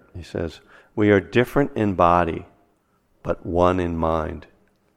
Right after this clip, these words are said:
And I think this is a really powerful just reflection to, in, in our lives, not just with the people we live with or our venerable ones, but to see that,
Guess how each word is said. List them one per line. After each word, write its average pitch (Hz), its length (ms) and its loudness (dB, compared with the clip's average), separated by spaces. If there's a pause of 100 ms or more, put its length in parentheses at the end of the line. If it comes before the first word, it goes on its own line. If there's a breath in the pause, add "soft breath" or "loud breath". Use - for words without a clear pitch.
(400)
And 107 100 -2
I 110 80 2
think 98 260 -4
this 95 300 -4
is 76 120 -12
a 80 100 -8
really 87 440 -4
powerful 85 800 0 (640 soft breath)
just - 420 -12 (260)
reflection 87 800 -4 (100)
to, - 260 -10 (340)
in, 90 400 -6 (560 soft breath)
in 98 160 -4
our 92 140 2
lives, - 580 -2 (580)
not 98 320 -4
just - 280 -8
with 101 240 -6
the 87 80 -12
people 90 400 4
we 90 80 -2
live 113 320 2
with 90 320 -4
or 87 360 -4 (140)
our 82 180 -2
venerable 90 520 -2
ones, 80 320 -8
but - 180 -8
to 92 180 -6 (360 loud breath)
see 139 340 -4
that, 95 300 0